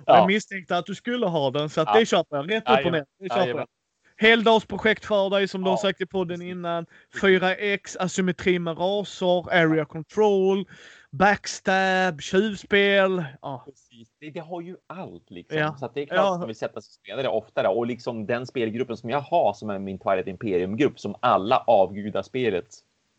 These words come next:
Speaker 1: Ja.
Speaker 2: En fråga dock. Trean eller fyran?
Speaker 1: Fyran, faktiskt. Fyran.
Speaker 2: Ja,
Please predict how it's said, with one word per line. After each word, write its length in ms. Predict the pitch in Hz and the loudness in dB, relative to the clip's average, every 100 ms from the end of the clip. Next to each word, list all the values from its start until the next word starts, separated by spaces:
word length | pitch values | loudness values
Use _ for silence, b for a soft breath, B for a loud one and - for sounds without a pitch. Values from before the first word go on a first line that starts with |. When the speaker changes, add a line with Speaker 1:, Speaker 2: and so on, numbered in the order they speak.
| _ | _
Speaker 1:
Ja. 200 | 101 - | -6 -2
Speaker 2:
En 180 | 214 214 | 2 0
fråga 400 | - 233 269 214 | 4 4 4 4
dock. 320 | 151 147 - - _ _ _ _ - | 0 -6 -12 -18 _ _ _ _ -6
Trean 360 | 170 170 139 | -4 -2 -4
eller 140 | 135 135 | -8 -10
fyran? 420 | 190 226 190 147 _ _ _ - | -8 -8 -10 -16 _ _ _ -14
Speaker 1:
Fyran, 360 | 156 123 - - - | -8 -8 -8 -12 -8
faktiskt. 400 | - - - - | -8 -8 -20 -12
Fyran. 260 | 87 76 117 | -10 -8 -2
Speaker 2:
Ja, 160 | 175 | -2